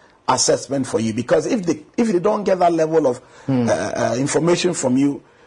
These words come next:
Speaker 1: the, the returns they will compute for you will be inaccurate.
Speaker 2: Sure.
Speaker 1: So that's moderate. In high participation services, the consumer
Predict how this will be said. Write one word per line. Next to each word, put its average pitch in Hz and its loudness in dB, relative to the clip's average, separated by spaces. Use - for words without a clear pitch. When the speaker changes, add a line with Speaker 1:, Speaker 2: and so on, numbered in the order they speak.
Speaker 1:
the, 156 2
the 170 4
returns 254 2
they 156 0
will 139 0
compute 151 0
for - -2
you 147 2
will 147 2
be 135 2
inaccurate. 139 0
Speaker 2:
Sure. - -4
Speaker 1:
So 185 2
that's 180 4
moderate. 143 -2
In 196 2
high 339 2
participation 170 0
services, 113 -2
the 160 4
consumer 254 2